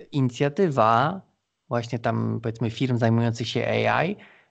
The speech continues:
że jest strona, na której właśnie są takie pytania, e, moralne, tak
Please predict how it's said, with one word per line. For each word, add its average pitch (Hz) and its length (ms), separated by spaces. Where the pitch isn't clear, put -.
że 123 220
jest 175 500
strona, 156 360
na 160 120
której 147 340
właśnie 143 300
są 175 120
takie 165 220
pytania, 120 800
e, 113 340
moralne, 120 720
tak - 20